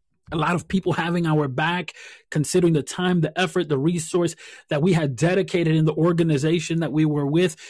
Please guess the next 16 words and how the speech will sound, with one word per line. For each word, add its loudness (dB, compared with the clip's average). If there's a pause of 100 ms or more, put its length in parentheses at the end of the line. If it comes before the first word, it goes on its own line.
(140)
But 0
I'll 2
tell 2
you 4
what, 2 (300)
uh, 0
without 2
going 2
too -2
heavy 0
into -2
details, 0
that -4
wasn't 0
the -2
case. -2